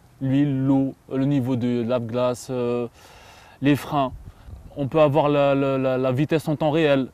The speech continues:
Euh, combien elle consomme en temps réel en fait. C'était une option, euh, qu'ils nous ont ressortie en deux, en quatre-vingt-dix, quatre-vingt-quinze. Et je me suis rendu compte qu'elle existait depuis bien avant, yani, euh, c'est ça.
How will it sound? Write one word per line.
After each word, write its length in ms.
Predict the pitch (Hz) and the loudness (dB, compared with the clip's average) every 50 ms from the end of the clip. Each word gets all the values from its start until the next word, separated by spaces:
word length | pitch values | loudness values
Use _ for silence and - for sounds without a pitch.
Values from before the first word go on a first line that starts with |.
| _ _ _ _ _ _ _ _ _ _ _ _ _ _ _ _ - - | _ _ _ _ _ _ _ _ _ _ _ _ _ _ _ _ -12 -6
Euh, 280 | 123 123 123 123 123 127 | -2 -2 0 2 0 0
combien 220 | - - 143 151 151 | 0 0 0 0 0
elle 60 | 139 | 0
consomme 320 | - 165 156 - - 160 | -2 -4 -4 -2 -2 -2
en 80 | 151 139 | -2 -2
temps 120 | - 160 | -2 -4
réel 200 | 131 147 156 160 | -2 -2 0 0
en 120 | 143 131 120 | -2 -2 -2
fait. 180 | - 120 110 | -4 -6 -6
C'était 300 | - - - 120 - 135 | -6 -12 -18 -6 -4 -2
une 80 | 131 143 | 0 0
option, 680 | 139 123 - 220 214 190 170 156 151 143 139 135 135 | -2 -2 0 0 2 4 4 4 2 2 2 2 2
euh, 60 | 135 | 0
qu'ils 120 | 123 120 151 | 0 0 0
nous 140 | 156 143 135 | 2 2 2
ont 80 | 139 | 0
ressortie 300 | 131 127 160 135 - 165 | -2 -4 -6 -8 -4 -2
en 80 | 151 139 | -2 0
deux, 120 | 131 143 | 2 2
en 160 | 143 135 127 | 2 2 0
quatre-vingt-dix, 640 | 117 - 143 - - 147 131 139 135 123 143 160 - | -2 -4 -6 -4 -4 -4 -2 -2 -2 -2 -4 -4 -4
quatre-vingt-quinze. 680 | - 139 - 147 131 131 127 117 - 233 262 214 147 143 - - - - - - - - - - - - - | -8 -8 -4 -2 -2 -2 -2 0 0 0 0 0 -2 -4 -8 -14 -20 -20 -20 -20 -20 -20 -20 -20 -10 0 2
Et 80 | 151 | 4
je 40 | 160 | 4
me 60 | 170 | 4
suis 120 | 147 - 160 | 2 2 2
rendu 180 | 156 147 151 | 2 2 2
compte 160 | 147 226 190 | 2 0 0
qu'elle 100 | - 160 | 2 0
existait 300 | 147 139 139 156 - - | 0 2 2 0 0 0
depuis 160 | 180 - - 147 | -2 0 -2 0
bien 180 | 131 147 147 | 0 2 2
avant, 260 | 147 139 131 135 127 | 2 2 2 2 0
yani, 200 | 117 98 92 101 | 0 -2 -4 -4
euh, 340 | 101 104 101 101 101 104 104 | -4 -4 -2 -2 -2 -4 -4
c'est 140 | 104 117 120 | -4 -4 -2
ça. 760 | 135 175 170 147 139 123 113 107 104 98 90 95 98 113 156 | 0 2 4 4 6 6 4 4 2 0 0 -2 -4 -6 -10